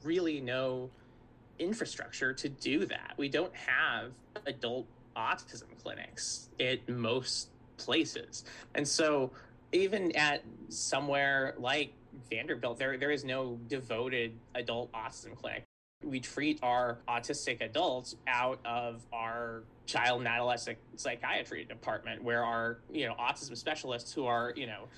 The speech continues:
child and adolescent specialists who see adults too will treat autistic adults. Now, I mean, again, these people will see autistic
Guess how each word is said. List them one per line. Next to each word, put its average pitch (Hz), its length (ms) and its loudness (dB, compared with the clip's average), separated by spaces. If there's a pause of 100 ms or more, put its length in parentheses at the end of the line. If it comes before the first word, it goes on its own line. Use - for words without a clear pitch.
(220)
child 143 260 6
and 127 80 0
adolescent 127 380 0
specialists 123 540 -4
who 135 100 -6
see 131 400 0
adults 120 600 -2
too 110 460 -2 (480)
will 117 520 2 (140)
treat 123 460 0
autistic 120 420 -2
adults. - 480 -8 (400)
Now, 190 340 6
I 180 80 4
mean, 170 240 4
again, 190 420 2
these 139 280 2
people 151 420 0
will 123 140 -2
see 127 400 -2
autistic 131 340 -4